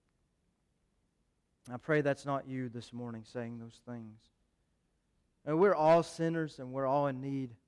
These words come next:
of a Savior. I'm gonna ask the band to, to come on, come on back up. We're all sinners, and we're in, in need of a Savior to pay our sins. The question is, will you receive His free gift of salvation this morning,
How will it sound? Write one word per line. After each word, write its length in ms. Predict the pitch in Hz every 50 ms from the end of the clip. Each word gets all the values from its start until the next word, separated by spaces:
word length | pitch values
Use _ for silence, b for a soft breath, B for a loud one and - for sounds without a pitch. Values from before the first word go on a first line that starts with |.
| _ _ _ _ _ _
of 140 | - 127 123
a 40 | 127
Savior. 440 | 120 - - 131 127 123 123 110 120
I'm 60 | 127
gonna 120 | 143 135
ask 140 | 131 127 -
the 80 | - 127
band 340 | 123 127 127 131 131 127 117
to, 120 | 120 117 - _
to 60 | - 139 -
come 200 | - 135 131 127
on, 80 | 127 127 -
come 140 | - 143 139
on 140 | 135 131 131
back 240 | 131 127 131 - -
up. 240 | 135 127 127 127 - _ _ _ _ _ _ _ _ _ _ _ _ _ _
We're 200 | - 170 170 165
all 260 | 156 156 165 180 185 175
sinners, 640 | - - - 156 147 139 135 131 127 120 - - _ _ _ _ _ _ _ _ _ _ _ _ _ _ _ _ _ _ _ _ _ _ _ _ _ _ - -
and 140 | 139 143
we're 180 | 156 165 160 156
in, 120 | 151 139 b b b b b -
in 180 | 170 170 170
need 320 | 170 180 196 202 196 196 180
of 120 | 165 143
a 40 | 147
Savior 480 | - - 160 151 151 147 139 135 139
to 80 | 135 131
pay 280 | - - 147 139 139 135
our 140 | 131 123
sins. 500 | 117 - - - 123 120 117 117 117 117
The 80 | 107 120
question 500 | - - 151 151 147 - - 139 131 127
is, 200 | 127 127 117 110
will 280 | 120 131 143 151 151 147
you 360 | 135 123 123 117 113 110 110 110 _ _ _ _ _ _ _ _ _ _ _ _ _ _ _ _ _ _ _ _ _ _ _ _
receive 560 | - 147 143 - - - 190 202 185 160 135
His 220 | - 151 139 123 -
free 260 | - - 151 147 147
gift 340 | 127 135 135 135 127 127 -
of 100 | 120 -
salvation 640 | - 131 123 123 120 117 123 123 123 120 - 123
this 200 | 120 123 123 -
morning, 460 | 131 127 123 127 127 127 127 123 120